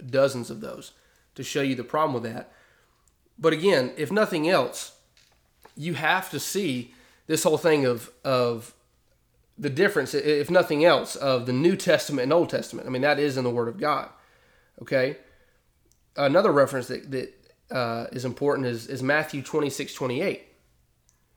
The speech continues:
And it says, "For this is my blood of the New Testament." Okay, so Jesus talking to his disciples. "For this is my blood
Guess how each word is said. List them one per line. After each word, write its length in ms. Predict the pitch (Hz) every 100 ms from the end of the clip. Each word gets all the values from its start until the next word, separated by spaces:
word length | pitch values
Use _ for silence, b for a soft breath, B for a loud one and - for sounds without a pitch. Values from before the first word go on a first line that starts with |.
| _ _ _ _
And 80 | 139
it 60 | 135
says, 280 | 156 143
"For 160 | - 147
this 320 | 127 202 208
is 160 | 185 156
my 200 | 147 127
blood 600 | 120 143 208 139 127 131
of 360 | - 147 139
the 80 | 135
New 200 | 139 135
Testament." 560 | 131 196 190 - - - _ _ _ _ _ _ _ _ _ _ _ _ -
Okay, 160 | 143
so 140 | 139 135
Jesus 320 | 175 147 117
talking 300 | 123 123 127
to 80 | 151
his 100 | 170
disciples. 400 | 131 131 143 - b b b
"For 180 | - 156
this 360 | 139 208 220
is 240 | 165 185 180
my 180 | 170 175
blood 460 | 135 127 127 127